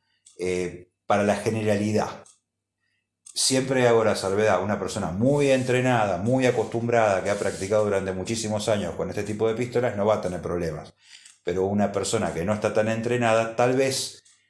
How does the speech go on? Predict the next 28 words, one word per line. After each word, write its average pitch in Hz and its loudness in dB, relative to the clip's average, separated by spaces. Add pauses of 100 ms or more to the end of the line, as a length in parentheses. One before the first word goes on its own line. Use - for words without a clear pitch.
(140)
lo 113 4
mejor 123 2 (380)
es 104 -4
decantarse 107 0
por 101 -6
una 98 -4
pistola 98 -4 (100)
doble 104 2
acción. 90 -6 (460)
Mi 196 4
opinión 143 2
personal, 135 2
si - -8
quieren 123 2
lo 104 0
que 98 -2
yo 107 -2
le-, 104 -2
quieren 107 -4
que 104 -2
les 98 -2
diga 107 0
lo 95 -2
que 90 -6
yo 101 -2
siento 107 -2
y 85 -2
pienso, 139 0